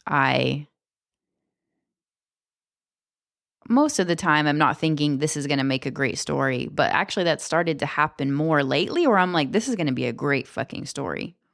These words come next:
No, that's not fucking true. <laughs> I'm always <laughs> aware of when one of these dramatic meltdown moments is gonna be a story. It hits me, like, pretty quickly after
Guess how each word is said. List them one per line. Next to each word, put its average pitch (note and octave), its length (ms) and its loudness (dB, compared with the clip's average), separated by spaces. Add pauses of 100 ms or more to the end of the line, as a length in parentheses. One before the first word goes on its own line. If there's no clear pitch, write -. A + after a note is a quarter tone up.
(880)
No, F3+ 360 4
that's F#3+ 340 0
not C3 160 -2
fucking B2+ 300 -8
true. C3+ 380 -6
<laughs> - 280 -2
I'm C#4 160 2
always G#3 580 2
<laughs> - 40 0
aware F#3 540 4
of F#3+ 200 0
when G3+ 220 0
one F#3 160 0
of F3+ 100 -2
these F3 220 -4
dramatic E3 440 2
meltdown D3+ 460 2
moments D3 400 -2
is D3 100 -8
gonna C#3 220 -2
be C3+ 260 -4
a E3 60 -2
story. C3 460 -2
It F#3 160 0
hits G3 240 -2
me, F3+ 180 -2
like, D3+ 300 -2
pretty E4 180 0
quickly F#3+ 440 0
after C#3 460 0